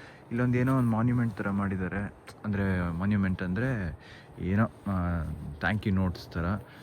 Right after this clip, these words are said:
ಇವ್ರು ಈ ಥರ, ಆ, ಓ, ಸೆಕೆಂಡ್ ವರ್ಲ್ಡ್ ವಾರ್, ಸಾರಿ, ಫಸ್ಟ್ ವರ್ಲ್ಡ್ ವಾರ್ ಅಲ್ಲ, ಸೆಕೆಂಡ್ ವರ್ಲ್ಡ್ ವಾರು. ಮತ್ತು ಸೆಕೆಂಡ್ ವರ್ಲ್ಡ್ ವಾರಲ್ಲಿ ಇದನ್ನ ರನ್‌ವೇ ಆಗಿ ಯೂಸ್ ಮಾಡ್ತಾ ಇದ್ರಂತೆ.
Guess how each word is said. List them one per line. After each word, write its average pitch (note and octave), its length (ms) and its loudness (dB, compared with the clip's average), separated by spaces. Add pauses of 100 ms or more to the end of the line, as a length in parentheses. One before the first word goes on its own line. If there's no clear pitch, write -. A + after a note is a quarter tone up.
(280)
ಇವ್ರು G#2 220 4
ಈ F#2+ 60 2
ಥರ, F#2+ 160 -2
ಆ, F2+ 1080 -2
ಓ, A#2+ 80 6
ಸೆಕೆಂಡ್ B2+ 400 2
ವರ್ಲ್ಡ್ F#2+ 180 6
ವಾರ್, E2+ 140 2
ಸಾರಿ, E2 240 0
ಫಸ್ಟ್ - 420 -4
ವರ್ಲ್ಡ್ E2+ 180 2
ವಾರ್ D#2+ 100 -2
ಅಲ್ಲ, E2+ 140 0
ಸೆಕೆಂಡ್ F#2 380 0
ವರ್ಲ್ಡ್ D#2+ 220 0
ವಾರು. - 540 -6 (280)
ಮತ್ತು C3+ 540 -4
ಸೆಕೆಂಡ್ D#3 400 0
ವರ್ಲ್ಡ್ B2+ 220 2
ವಾರಲ್ಲಿ B2 380 2
ಇದನ್ನ A#2+ 460 2
ರನ್‌ವೇ A#2 260 6
ಆಗಿ A#2+ 120 4
ಯೂಸ್ G2 200 2
ಮಾಡ್ತಾ F2 280 0
ಇದ್ರಂತೆ. E2 440 -6